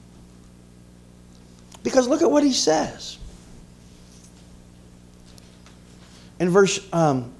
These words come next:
"Why do you subject yourself to these re-, regulations?" Verse twenty-one. What regulations? "Do not touch. Do not taste.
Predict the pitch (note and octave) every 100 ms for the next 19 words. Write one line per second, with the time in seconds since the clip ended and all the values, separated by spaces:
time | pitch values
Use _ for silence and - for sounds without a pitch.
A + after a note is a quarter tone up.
0 | - B2+ F3+ B3+ B3 - F#3 A#3 A#3+ A#3
1 | A#3 G#3+ G#3+ E3+ G#3+ D#3+ C#3+ E3+ G#3 G3
2 | G3 A3+ B3 F#3 G3 F#3+ G#3 G3+ F#3 G#3+
3 | C4 - - - - A3+ - E3 D#3 C#3+
4 | C#3 C#3 - G#2+ - - - - - -
5 | C#3 G3 G3+ - C#4 - - - - -
6 | - - - - - - - - - -
7 | - - - - - D#4+ A3 A#3 - C4+
8 | B3+ B3 - - -